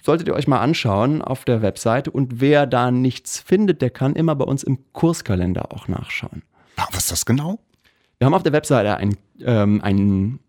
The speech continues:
Speaker 1: Verzeichnis, das Kursanbieter füllen können. Also hier auch mal der Aufruf an alle,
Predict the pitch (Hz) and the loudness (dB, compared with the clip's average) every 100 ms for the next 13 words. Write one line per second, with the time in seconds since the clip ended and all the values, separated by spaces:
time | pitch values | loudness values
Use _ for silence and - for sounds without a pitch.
0 | _ _ 113 - - 95 95 - 202 220 | _ _ -6 -4 -2 0 -2 0 -2 -2
1 | - 127 - - - - 185 - 139 113 | 0 -2 -2 -8 -12 -4 -2 0 0 2
2 | 107 101 - 107 107 107 123 180 - 104 | 2 0 2 2 4 2 2 2 0 2
3 | 110 104 110 107 117 135 - - 127 - | 2 2 2 2 2 -2 -4 -6 -2 -2
4 | 117 123 156 156 | 0 2 4 2